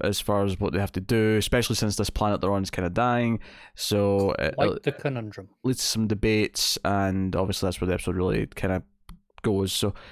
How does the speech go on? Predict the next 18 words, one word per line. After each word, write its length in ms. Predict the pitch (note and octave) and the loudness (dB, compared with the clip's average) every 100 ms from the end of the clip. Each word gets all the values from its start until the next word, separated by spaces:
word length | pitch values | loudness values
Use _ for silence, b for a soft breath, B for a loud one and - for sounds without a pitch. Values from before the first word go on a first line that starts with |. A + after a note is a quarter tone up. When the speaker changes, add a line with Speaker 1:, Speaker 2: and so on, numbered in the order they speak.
| B B B B | B B B B
Speaker 1:
uh, 440 | - B2 C3 C3 G#2 | 2 4 4 2 2
that 220 | D3+ C#3+ | 2 2
is, 120 | D3 | 2
uh, 220 | C#3+ C#3 | 2 4
that 140 | C#3 C3+ | 4 2
is 80 | C3+ | 0
the 80 | |
gist 340 | A#2 C#3 C3 - | 0 0 0 0
of 80 | A#2 | 2
the 140 | A2 | 4
episode. 580 | G#2+ - - A#2 C#3 - | 2 0 0 2 2 0
Uh, 180 | G#2+ A#2 - - | 0 0 -2 -4
Connor, 480 | - F#3 F3+ F#3 | 0 4 4 2
did 320 | C#3 E3 D#3 - | 2 2 2 2
you 160 | D#3 | 2
enjoy 680 | D3+ C#3 A#2+ A2 G#2+ A#2 C3 B - _ _ - | 2 2 2 4 4 2 -2 B -20 _ _ -8
Pen 320 | - D#3+ B2 | -2 -2 0
Pals? 720 | - - - - - - | 0 -2 -4 -8 -12 -14